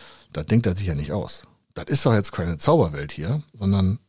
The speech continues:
nur, dass Sie merken, wie viel Wert das Ganze für Sie hat. Und jetzt reden wir davon, dass irgendwelche Menschen draußen K-I-gestützte Software entwickeln und Sie sind nicht dabei. Da würde ich mich doch mal fragen, Mensch, also das Risiko ist ja jetzt schon sehr, sehr gering, ne?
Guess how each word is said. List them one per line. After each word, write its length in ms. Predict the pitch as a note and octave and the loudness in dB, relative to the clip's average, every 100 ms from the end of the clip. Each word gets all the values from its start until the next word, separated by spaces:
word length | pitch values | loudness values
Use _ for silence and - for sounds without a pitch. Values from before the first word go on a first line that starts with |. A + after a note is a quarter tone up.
| _ | _
nur, 180 | - A#2+ | 2 4
dass 140 | D#3+ | 4
Sie 100 | - | 4
merken, 500 | C3+ G#2+ G#2+ C3+ B2 | 6 6 4 2 2
wie 120 | G#2 G#2+ | 2 -2
viel 360 | - F#2 F2 | 0 -2 0
Wert 300 | A2 F3+ F3 | 2 2 -2
das 180 | - - | -8 -8
Ganze 300 | - - - | -8 -8 -10
für 220 | - - | -10 -12
Sie 160 | - C3+ | -12 -12
hat. 200 | - - _ _ _ _ _ _ _ _ _ _ _ | -14 -16 _ _ _ _ _ _ _ _ _ _ _
Und 140 | - F2+ | -6 0
jetzt 200 | A#2+ - | 0 4
reden 220 | E3 D#3+ | 6 8
wir 60 | D3+ | 6
davon, 360 | C#3 - C#3 | 6 4 4
dass 160 | B2+ A2+ | 4 2
irgendwelche 480 | B2+ B2+ B2 A#2+ G#2+ | 0 2 2 4 4
Menschen 320 | G#2 C#3+ B2+ | 4 4 2
draußen 380 | A#2 A2+ A2+ A#2+ | 2 2 2 0
K-I-gestützte 760 | G#2 A2+ C3 A#2 - A#2 G#2+ | 0 -2 0 -2 -2 -4 -4
Software 440 | - E3 F3 - | -2 -2 -2 0
entwickeln 480 | F2+ D#2 F2 F#2+ C#3 - | 0 -2 -2 0 0 2
und 160 | G#2 | 2
Sie 240 | G2+ A2+ F3+ | 4 2 2
sind 240 | F3 D3 | 2 4
nicht 240 | B2 - | 4 2
dabei. 420 | B2 A2+ - - - _ _ _ _ _ _ _ _ _ _ _ _ _ _ | -2 -2 -4 -8 -18 _ _ _ _ _ _ _ _ _ _ _ _ _ _
Da 200 | - E2+ | -6 -2
würde 100 | A2+ | 0
ich 80 | D3 | 2
mich 100 | D#3 | 4
doch 120 | C3+ | 4
mal 100 | A#2+ | 2
fragen, 320 | G#2+ A2+ A#2 | 0 -2 2
Mensch, 300 | G#2 C3+ - - - | 4 2 0 -10 -2
also 240 | G#2+ A2+ - | 2 2 2
das 200 | A#2 A2+ | 2 4
Risiko 440 | A#2+ F#3+ G3 - | 4 4 2 2
ist 180 | D3+ C#3+ | 2 2
ja 100 | D3+ | 2
jetzt 160 | C3 C3 | 2 2
schon 220 | - B2 | 4 6
sehr, 220 | A2 B2 | 6 4
sehr 200 | B2 A#2 | 4 4
gering, 340 | A2 A2 E2+ - | 4 4 2 0
ne? 140 | D#3 | -2